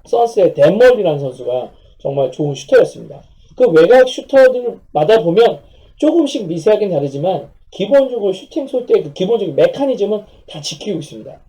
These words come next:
코비 브라이언이 어떻게 보면 지금 좋은 자세를 좀 보여줬거든요. 핏이 제일 중요하고요. 핏이, 핏 다음에 그립, 공을 어떻게 잡느냐. 그죠?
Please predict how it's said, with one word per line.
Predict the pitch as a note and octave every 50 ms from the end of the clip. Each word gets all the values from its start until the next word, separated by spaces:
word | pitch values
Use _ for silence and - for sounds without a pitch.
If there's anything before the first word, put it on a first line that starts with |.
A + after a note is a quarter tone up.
| _ - -
코비 | - - B3+ B3+ C4+ B3
브라이언이 | G#3+ A3+ G#3 F#3+ F#3 F3 E3+ D#3+ D3
어떻게 | B2+ B2+ - D#3 D3
보면 | C3+ C#3 C3+ C3+
지금 | C3 C#3 C3 D3+ F3 E3+ - _ _ _ _
좋은 | _ D#3 D#3 E3 E3
자세를 | D3+ D#3 C#3 C#3+ D#3 D3+ D#3
좀 | C#3+ D3+
보여줬거든요. | C#3+ D3 C#3 C#3+ C3+ C3+ B2+ - B2+ - A#2+ C3 E3+ - - - _ _ _ _ _ _ _ _ _ _ _
핏이 | - F4+ F4+ E4 - E4 C4+
제일 | - - F3 E3+
중요하고요. | D3+ - - D3 D3+ D#3 C#3+ A#2 A2 A2 G#2+ A2
핏이, | - - B3 B3 - - E3 E3+ A#3 E4 - - _ _ _ _ _ _ _
핏 | _ A#3 C4+ C#4+ C4+ - - _ _
다음에 | D3+ D3+ C#3 C#3 C#3 C3+ C#3+ E3 A3+ D4+ D#4+ - _ _ _ _ _ _ _ _ _ _ _ _ _ _ _ _ _ _ _ _ _ _ _ _ _ _ _ _ _ _ _ _ _ _ _
그립, | - E3 D3+ C3 - - _ _ _ _ _ _ _
공을 | - - C3 C3 B2+
어떻게 | A2 A2 - B2+ A#2+
잡느냐. | - - A#2+ B2 C3 C3+ B2 - - _ _ _ _ _ _ _ _ _
그죠? | _ A#2+ B2 B2 A2+ C3+ C#3+ -